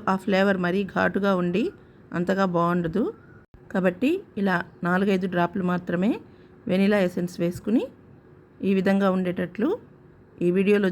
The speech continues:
చూపిస్తున్నట్లు కేక్ బ్యాటర్ కన్సిస్టెన్సీని అడ్జస్ట్ చేసుకోవాలి. తర్వాత కేక్ టిన్ని కొద్దిగా బటర్ కానీ లేదా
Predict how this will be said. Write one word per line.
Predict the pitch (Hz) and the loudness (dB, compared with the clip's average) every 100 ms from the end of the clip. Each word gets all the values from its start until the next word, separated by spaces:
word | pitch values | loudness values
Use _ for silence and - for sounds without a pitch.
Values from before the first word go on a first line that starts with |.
| 190 | -2
చూపిస్తున్నట్లు | 180 175 - 175 170 165 214 392 - - - - - - - | -6 -8 -4 -2 -4 -4 -4 -4 -8 -18 -20 -20 -20 -20 0
కేక్ | 208 208 190 | 0 2 0
బ్యాటర్ | 185 180 180 | 0 0 0
కన్సిస్టెన్సీని | 180 180 208 202 180 180 180 180 339 554 - - - - | -2 0 -4 -4 -4 -2 -2 0 0 -2 -12 -20 -18 -6
అడ్జస్ట్ | 180 170 190 - | -4 -2 -4 -2
చేసుకోవాలి. | 170 - 175 170 165 160 - - | -4 -4 -2 2 2 0 -6 -8
తర్వాత | 180 175 175 247 440 - - - - - - - - - - - - - - - - | -2 -2 -2 -2 -4 -10 -20 -20 -20 -20 -20 -20 -20 -20 -20 -20 -20 -20 -20 -6 0
కేక్ | 214 214 | 0 0
టిన్ని | 202 185 196 427 - - - - - - - | 0 2 2 0 -6 -20 -20 -20 -20 -20 -8
కొద్దిగా | 190 185 196 180 | -2 2 4 4
బటర్ | 180 202 196 190 | 2 0 0 0
కానీ | 180 180 190 - | 0 -2 -4 -4
లేదా | 180 202 | -2 -2